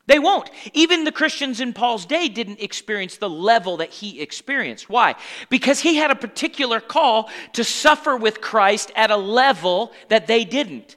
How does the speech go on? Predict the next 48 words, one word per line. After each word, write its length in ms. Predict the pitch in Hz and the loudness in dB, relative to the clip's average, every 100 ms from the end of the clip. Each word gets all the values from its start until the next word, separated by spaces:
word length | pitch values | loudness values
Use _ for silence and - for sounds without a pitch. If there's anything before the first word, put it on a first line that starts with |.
| _ | _
People 200 | - 233 | -8 -8
say, 100 | 226 | -8
"I 80 | 226 | -8
don't 140 | 262 226 | -8 -10
like 160 | 233 | -8
that 120 | 254 | -8
word 200 | 208 190 | -6 -8
suffer." 340 | - 226 - 123 - - - 143 | -6 -6 -6 -12 -14 -20 -14 -6
Well, 180 | 226 - - | -6 -6 -12
we'll 160 | 127 185 | -6 -2
get 180 | 233 233 | -2 -2
to 100 | 220 | -2
the 180 | 240 | 0
end 140 | 247 254 | 0 2
of 80 | 226 | 0
the 80 | |
chapter 420 | 220 285 330 - 175 | 0 0 2 0 -2
and 140 | 185 | 0
you'll 100 | 240 | -4
see 280 | - 330 247 | -2 -2 -2
that 140 | 170 | -4
you're 120 | 180 | -6
called 320 | 202 220 214 165 | -4 -2 -2 -4
to 80 | |
suffer 320 | - 196 - 220 | -6 -4 -2 -4
with 180 | 214 | -6
him. 160 | - 101 _ _ _ _ _ _ _ _ _ _ _ _ _ _ _ _ - | -8 -14 _ _ _ _ _ _ _ _ _ _ _ _ _ _ _ _ -10
"Well, 100 | 214 | -6
I 120 | 294 | -4
don't 100 | 302 | -4
want 140 | 285 | -6
to 40 | 202 | -4
hear 160 | 208 | -6
that. 420 | 214 247 208 - _ _ - | -4 -6 -8 -12 _ _ -8
I 60 | 240 | -4
want 160 | 277 | -4
to 60 | 247 | -4
hear 160 | 233 | -6
about 200 | 233 226 | -4 -4
my 120 | 220 196 | -6 -10
prosperity." 760 | 185 196 - 240 240 180 104 - _ _ _ _ _ _ _ _ - - - _ _ _ _ _ _ _ _ _ | -10 -14 -10 -8 -8 -10 -16 -20 _ _ _ _ _ _ _ _ -20 -20 -20 _ _ _ _ _ _ _ _ _
It 100 | 160 | -4
is 160 | 262 233 | -2 -2
a 40 | |
part 200 | 175 165 | -2 -2
of 40 | 135 | -2
your 80 | |
prosperity. 580 | 127 135 - 123 107 98 | -6 -8 -6 -6 -8 -12